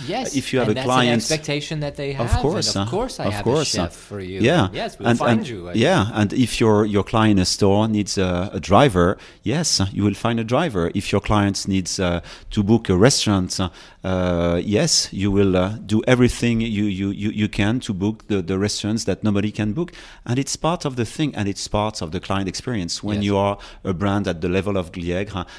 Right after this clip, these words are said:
Speaker 2: and with customers with such great expectations.
Speaker 1: So it's, it's, it's really to, to get better a-, at the service and, and the design in the, in the places that you, that you are and expand slowly.
Speaker 2: Yeah,
Speaker 1: Right?
Speaker 2: but surely. And Ameri-
Speaker 1: Yes.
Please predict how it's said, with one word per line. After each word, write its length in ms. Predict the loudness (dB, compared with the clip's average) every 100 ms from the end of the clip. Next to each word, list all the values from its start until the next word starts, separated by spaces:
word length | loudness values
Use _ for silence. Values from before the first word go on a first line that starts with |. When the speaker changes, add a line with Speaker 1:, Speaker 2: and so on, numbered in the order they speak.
| -18 -8
Speaker 2:
and 160 | -6 -2
with 280 | -2 -2
customers 560 | -4 -6 -4 -4 -4 -4
with 120 | -8
such 400 | -8 -8 -8 -8
great 180 | -6 -6
expectations. 840 | -6 -8 -10 -8 -8 -8 -12 -12 -12 -14
Speaker 1:
So 220 | -10 -6 -6
it's, 160 | -8
it's, 220 | -10 -12 -12
it's 220 | -12 -10
really 320 | -8 -6 -6
to, 180 | -8 -12
to 200 | -12 -12
get 240 | -10 -10 -8
better 460 | -6 -6 -8 -12 -16
a-, 520 | -18 -18 -18 -18 -16
at 120 | -14
the 80 | -12
service 540 | -10 -8 -8 -10 -12 -12
and, 220 | -14 -14
and 220 | -14 -12
the 60 | -12
design 440 | -10 -10 -10 -10
in 140 | -12 -14
the, 80 | -12
in 100 | -14
the 60 |
places 360 | -12 -12 -12 -14
that 200 | -16 -12
you, 180 | -14 -14 -16
that 140 | -14
you 140 | -10 -8
are 320 | -8 -10 -12
and 200 | -12 -12
expand 400 | -14 -12 -10 -10
slowly. 540 | -8 -6 -6 -8 -12 -10
Speaker 2:
Yeah, 260 | -6 -4 -4 -8 -18
Speaker 1:
Right? 240 | -12 -8 -4
Speaker 2:
but 140 | -2
surely. 400 | 0 0 0 -2 -2
And 160 | 0
Ameri- 320 | 2 4 4
Speaker 1:
Yes. 100 | 2